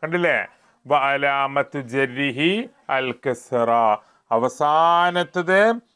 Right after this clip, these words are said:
അന്നാറു മുസ്തഇലത്തുൻ ഫിൽ ഹതബി. അന്നാറു തീയാകുന്നത് മുബ്തദ ആണല്ലോ അല്ലേ?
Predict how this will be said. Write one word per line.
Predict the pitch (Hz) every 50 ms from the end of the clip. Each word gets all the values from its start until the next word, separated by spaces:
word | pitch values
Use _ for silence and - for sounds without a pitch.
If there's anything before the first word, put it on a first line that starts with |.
| _ _ _ -
അന്നാറു | 160 175 185 185 180 175 170 170 170 170 170 175 175 175 175 170 170 165 165 160 160 160 160 165
മുസ്തഇലത്തുൻ | 160 165 165 151 - - - _ _ _ - 170 160 131 131 151 143 139 139 143 139 139 - - 147 147 143 143 143 139 135 135 131
ഫിൽ | 120 - - 151 147 143 139 135 131 120 -
ഹതബി. | 127 131 131 127 - 139 127 120 117 113 123 127 123 120 117 113 104 - _ _ _ _ _ _ _ _ _ _ _ _ _ _ _ _ _ _ _ _ _ _ _ _ _ _ _ _ _ _ _ _ _ _ _ _ -
അന്നാറു | 135 156 175 185 185 185 180 175 170 165 160 156 147 135 127 117 - - _ _ _ 139
തീയാകുന്നത് | 143 160 175 185 196 196 185 190 190 185 185 185 180 180 180 160 175 165 165 165 160 156 139 139 131 123
മുബ്തദ | 127 135 143 131 139 135 - 165 156 170
ആണല്ലോ | 165 160 175 175 170 160 151 143 147 147
അല്ലേ? | 156 165 165 156 131 110